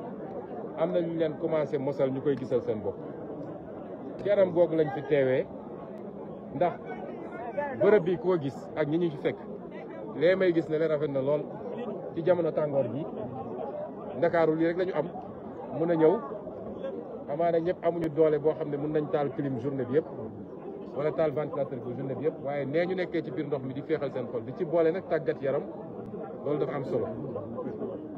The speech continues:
Bu ñëwee nag toog gis ni bërëb bi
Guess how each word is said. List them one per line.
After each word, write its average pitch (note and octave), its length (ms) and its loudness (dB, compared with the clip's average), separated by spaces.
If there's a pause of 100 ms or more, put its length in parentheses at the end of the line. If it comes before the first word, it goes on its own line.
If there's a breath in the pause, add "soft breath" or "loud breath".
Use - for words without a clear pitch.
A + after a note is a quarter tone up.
(560)
Bu E3+ 80 2
ñëwee G3 340 6
nag D3 140 2 (200)
toog E3 180 8 (140)
gis E3+ 180 0
ni C3+ 120 -2 (2250)
bërëb F3 260 4
bi D#3 80 -8